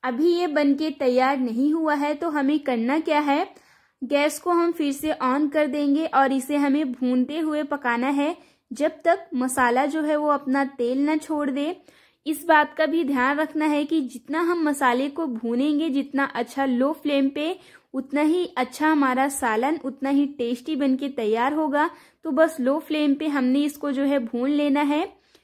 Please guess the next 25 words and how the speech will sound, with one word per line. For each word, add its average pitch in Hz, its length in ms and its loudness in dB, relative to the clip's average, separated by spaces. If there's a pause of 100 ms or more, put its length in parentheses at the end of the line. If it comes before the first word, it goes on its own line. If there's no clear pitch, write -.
(220)
यहाँ 262 280 0
पे 311 80 -2
हमने 294 340 2
तीन 269 260 -2
हरी 285 260 2
मिर्च 269 340 0
डाल 277 280 2
दी 277 180 -2
है 320 220 -2 (460)
और 277 200 -2
इसे 262 260 -4
भूनते 247 480 0
हुए 339 260 2
हमने 285 320 2
इस 294 260 -6
तरह 277 220 0
से 277 200 -2
भून 269 340 0
के 277 220 -2
तैयार 240 460 0
कर 294 160 -2
लिया 277 280 0
है। 285 220 0 (440)
और 262 140 2
मैं 262 220 4